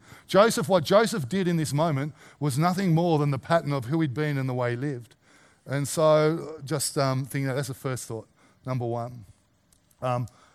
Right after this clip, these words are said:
um, here's the next thought. If, if God wins the heart, everything else will flow. Uh, i-, if God wins the heart, everything else will flow. It's, it's that simple. Everything becomes easier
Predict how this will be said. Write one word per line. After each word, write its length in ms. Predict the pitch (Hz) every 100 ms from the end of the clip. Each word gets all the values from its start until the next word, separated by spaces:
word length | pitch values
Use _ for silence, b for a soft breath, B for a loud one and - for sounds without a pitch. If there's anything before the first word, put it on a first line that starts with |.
| b b _
um, 220 | 123 131
here's 240 | 127 170 143
the 60 |
next 260 | 147 160 -
thought. 180 | 135 139
If, 100 | 127
if 200 | 160 -
God 240 | 170 190
wins 340 | 160 175 175 127
the 120 | 135
heart, 340 | 120 175 147
everything 400 | 143 143 147 143
else 240 | 139 127 -
will 120 | 117
flow. 520 | - 139 151 123 104 92 _ _ b b b b b b _ _ -
Uh, 60 |
i-, 20 | 151
if 360 | 151 165 156
God 200 | 185 170
wins 140 | 165 151
the 80 |
heart, 220 | 143 156 156
everything 300 | 156 147 151
else 160 | 139
will 80 | 139
flow. 320 | - 156 127
It's, 220 | 131 -
it's 220 | - 160 -
that 180 | 170 143
simple. 380 | 151 127 117 - b b b b
Everything 500 | - 196 180 185 170
becomes 480 | 147 143 151 139 113 -
easier 560 | 165 170 135 123 135